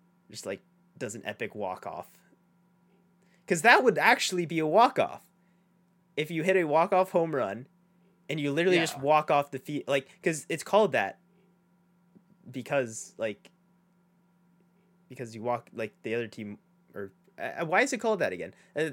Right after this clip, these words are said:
Speaker 1: I, I actually think there's an Effectively Wild episode where they go into the
Speaker 2: The other team is walking off, I
Speaker 1: Yeah,
Speaker 2: think.
Speaker 1: I think there's, I
Speaker 2: Technically.
Speaker 1: think there's a, an actually really in-depth, uh, analysis or, or history of why it is called a walk-off,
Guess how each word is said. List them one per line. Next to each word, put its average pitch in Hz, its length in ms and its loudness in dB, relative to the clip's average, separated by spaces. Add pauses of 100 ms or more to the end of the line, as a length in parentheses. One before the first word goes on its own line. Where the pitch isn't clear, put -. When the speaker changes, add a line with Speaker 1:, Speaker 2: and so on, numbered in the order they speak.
Speaker 1:
I, 165 140 2
I 147 180 -2
actually 214 320 0
think 180 200 0
there's 147 180 -2
an 135 80 -4
Effectively 123 500 -6
Wild 98 300 -2
episode 110 320 -8
where 110 80 -6
they 92 100 -8
go 101 160 -6
into 104 220 -14
the 113 80 -10
Speaker 2:
The 117 140 -2
other 127 160 0
team 90 440 -10
is 92 140 -12
walking 87 420 -6
off, 90 180 -14
I 123 60 -6
Speaker 1:
Yeah, 98 160 0
Speaker 2:
think. - 180 -16
Speaker 1:
I 147 100 4
think 202 180 0
there's, 180 260 2
I 139 80 -2
Speaker 2:
Technically. 151 220 -2
Speaker 1:
think 208 220 -4
there's 175 220 2
a, 120 140 -6 (140)
an 113 160 -4
actually 117 760 -6 (840)
really 131 300 -4
in-depth, 113 480 -6 (160)
uh, 95 280 -8 (140)
analysis 107 600 -8 (460)
or, 98 340 -6
or 104 100 -8
history 104 400 -8
of 90 200 -8
why 98 220 -4
it 101 100 -6
is 104 80 -14
called 117 180 -10
a 117 40 -6
walk-off, 139 360 -4